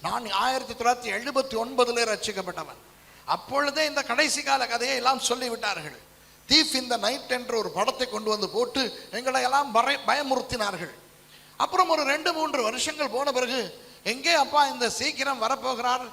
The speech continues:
இயேசு, சபை எடுத்துக்கொள்ளப்படுக போகிறது" என்றார்கள்.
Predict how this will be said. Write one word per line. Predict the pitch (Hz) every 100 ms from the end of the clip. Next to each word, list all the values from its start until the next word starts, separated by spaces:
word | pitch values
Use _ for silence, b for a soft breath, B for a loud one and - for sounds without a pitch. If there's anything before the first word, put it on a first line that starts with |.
| -
இயேசு, | 202 247 247 262 254 B B B
சபை | - 240 302 285
எடுத்துக்கொள்ளப்படுக | 254 302 294 277 269 254 262 240
போகிறது" | 247 262 254 240
என்றார்கள். | 240 247 240 254